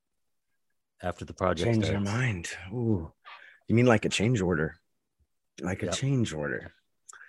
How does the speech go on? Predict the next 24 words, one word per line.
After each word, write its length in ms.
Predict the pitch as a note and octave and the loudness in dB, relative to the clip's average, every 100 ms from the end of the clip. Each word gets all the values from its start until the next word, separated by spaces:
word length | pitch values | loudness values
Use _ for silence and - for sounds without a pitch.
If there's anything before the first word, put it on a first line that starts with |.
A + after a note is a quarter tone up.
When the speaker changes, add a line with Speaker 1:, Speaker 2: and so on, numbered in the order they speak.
| - - _ | -20 -20 _
Speaker 2:
Um, 400 | A2+ B2+ B2 A#2+ - - - | 4 6 6 2 -4 -6 4
I'm 380 | A#2+ D#3+ F3 | 8 10 8
pretty 300 | E3+ F3+ F3+ | 10 10 12
strict 420 | E3 - E3+ E3 D3 | 10 8 8 10 8
on 100 | C3+ | 8
my 120 | B2 | 6
change 340 | - C3 B2 | 6 6 6
orders. 480 | A#2 A#2 A2 G2 - - | 8 8 8 4 -4 -10
Um, 320 | G2+ F#2+ F#2+ F#2+ | -6 -4 -4 -4
I 100 | F#2+ | -4
think 300 | - F#2+ G2 | -6 -4 -4
you've 120 | E2+ | 2
heard 140 | A2 | 6
me 120 | G#2 | 6
talk 240 | G#2 G#2+ G2+ | 6 6 6
about 180 | A2 G#2 | 6 6
it 80 | |
before, 500 | G2+ F#2+ G#2 G2+ F#2+ G2 - _ _ _ | 4 0 2 4 4 0 -16 _ _ _
on, 280 | F#2 F2+ F2+ | -10 -8 -6
uh, 180 | F2+ F2 | -6 -4
my 120 | F2+ | -4
Instagram 480 | F#2 - F2+ F#2 E2 | -6 -6 -4 -2 -4
stories. 400 | - F2 F2+ E2+ | -4 0 0 2
I, 220 | G2 F#2+ | 2 2